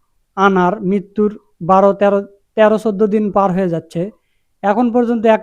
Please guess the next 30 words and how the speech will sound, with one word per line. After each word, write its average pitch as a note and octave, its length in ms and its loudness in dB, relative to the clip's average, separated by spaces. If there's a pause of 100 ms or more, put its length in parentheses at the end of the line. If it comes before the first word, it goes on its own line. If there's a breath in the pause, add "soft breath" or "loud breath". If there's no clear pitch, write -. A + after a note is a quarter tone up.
টুকরো A3+ 260 -2
মাংস, G3+ 400 -2
এক G3+ 160 -2 (260)
টুকরো G3 240 -6
হাড্ডি E3+ 440 -2
খুঁজে G3 280 -4
পাওয়া F3+ 260 -2
যাচ্ছে E3+ 260 -8
না, A3+ 160 -2
যে G#3 180 -2
যেটা F#3 240 -4
দিয়ে D#3+ 300 -4 (600)
তার F3 180 -4
জানাজা F#3+ 380 -2
করে F3+ 180 -4
মাটি E3+ 320 -4
দিবে, C#3 300 -12
কবর D3+ 220 -8
দিবে। B2 260 -18 (840)
অপরদিকে A3+ 640 2 (800)
আশুলিয়ায় A#3+ 600 4 (140)
বাংলাদেশ G#3+ 400 0
জামাতে A3 280 0
ইসলামের G3 400 -2 (120)
বাইশ A3 320 6
জন A#3 140 -2
নেতাকর্মীকে F#3 640 -4
আটক E3 320 -12
করেছে D#3+ 260 -14
পুলিশ। B2+ 300 -20